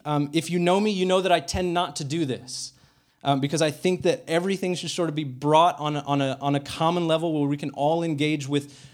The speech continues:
really deep truth, um, but in, in an intelligible way, right? Like, so I don't wanna just speak a foreign language to you, but for believers and for unbelievers alike, these terms speak to us clearly of the richness and the depth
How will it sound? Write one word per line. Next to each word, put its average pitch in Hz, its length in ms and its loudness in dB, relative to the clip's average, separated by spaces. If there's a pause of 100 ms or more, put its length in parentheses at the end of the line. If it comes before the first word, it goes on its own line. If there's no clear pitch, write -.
really 185 280 4
deep 160 400 -2
truth, 147 520 -2 (280)
um, 135 500 -2 (360)
but 139 320 0 (220)
in, 160 140 -2
in 160 160 -2
an 156 100 0
intelligible 147 680 0
way, 123 260 0
right? 123 320 -4 (220)
Like, 127 160 -4
so 143 120 -2
I 143 40 2
don't 156 120 -4
wanna 151 160 -2
just 135 280 -4
speak 156 320 -6
a 147 40 -8
foreign 139 340 -2
language 131 400 -4
to 120 80 -10
you, 117 100 -6
but 127 500 0 (1200)
for 180 140 2
believers 180 420 0
and 175 120 -2
for 156 120 -4
unbelievers 156 480 0
alike, 139 360 0
these 143 260 -2
terms 160 360 -4
speak - 340 -6
to 151 140 -6
us 131 160 -4
clearly 175 680 -4
of 127 160 -6
the 139 80 -2
richness 143 680 -2
and 139 240 -2
the 135 60 0
depth 127 640 0